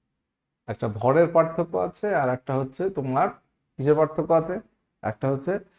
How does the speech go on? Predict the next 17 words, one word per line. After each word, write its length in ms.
বেগের 320
পার্থক্য 440
আছে, 220
নয়তো 240
সমান 300
কি 120
করে 200
হবে? 220
ভারী 280
বস্তু 320
ভর 260
বেশি, 380
ঠিক 140
আছে, 180
কোনো 240
বস্তু 380
হয়তো, 400